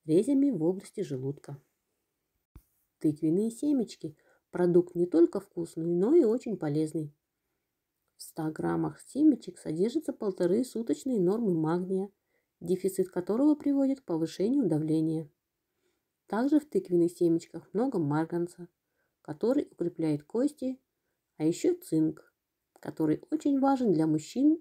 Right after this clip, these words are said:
и препятствует развитию аденомы простаты.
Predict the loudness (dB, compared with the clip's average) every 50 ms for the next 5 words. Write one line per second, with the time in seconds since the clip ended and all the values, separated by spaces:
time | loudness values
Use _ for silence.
0 | -2 -8 -8 -8 -6 -6 -8 -6 -6 -6 -6 -6 -6 -6 -8 -8 -6 -4 -4 -2
1 | 0 0 0 0 -2 -4 -10 -6 -4 -4 -2 0 0 2 2 2 0 0 -2 -6
2 | -8 -10 -10 -10 -10 -12 -12 -12 -14 -18 -20